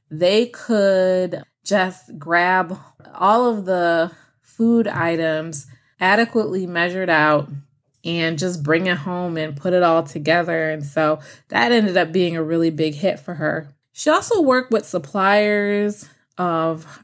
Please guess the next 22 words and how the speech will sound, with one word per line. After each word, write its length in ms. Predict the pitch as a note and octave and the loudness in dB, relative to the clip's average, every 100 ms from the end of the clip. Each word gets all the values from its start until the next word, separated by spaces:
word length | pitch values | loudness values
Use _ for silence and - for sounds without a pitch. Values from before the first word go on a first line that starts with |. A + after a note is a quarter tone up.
| - | -4
alcohol. 640 | G3 G#3+ A3+ A3 G#3+ G#3+ | -2 0 0 2 4 4
So 180 | G#3+ G3+ | 2 -2
at 220 | F3 F#3+ | -2 -2
the 80 | G3 | -6
time, 720 | F#3 - C#4 C#4 G#3+ E3+ F3 - - _ _ _ | -8 -4 0 2 0 -2 -8 -14 -20 _ _ _
they 100 | F#3+ | 0
couldn't 360 | G3+ B3+ G#3+ - | 2 2 0 0
serve 340 | G3 F#3 C#3+ | 2 2 0
alcohol, 1000 | E3 D#3+ D#3 E3 E3+ D#3+ D#3 D#3 D#3 E3+ _ | -2 -2 -2 -6 -6 -8 -8 -10 -14 -16 _
not 220 | F3 F3 G3 | -2 2 2
even 260 | F3 F3 | 0 -4
to 140 | C#3+ E3 | -6 -8
go. 560 | D#3 F3 F3+ E3+ D#3 | -2 2 4 4 2
And 160 | D3+ D#3+ | 0 -4
so 200 | C#3+ F3 | -2 -2
she 160 | D3 G#3 | -2 -4
decided 640 | G#3 G#3 F#3+ F3 E3+ - | -4 -4 -2 0 0 -2
to, 400 | - F3 D#3 D#3 D3 - - _ | -4 0 0 0 -4 -14 -20 _
um, 600 | F3 E3+ E3 D#3+ D#3+ C#3+ D#3+ | 0 2 2 0 -4 -6 0
work 300 | F3 G3+ F3 | 2 2 0
with 280 | E3+ E3 | -2 -2
her 840 | E3 C#3+ F3+ E3 D#3 D3+ D3+ C#3+ | -6 -8 -2 0 2 0 -2 -6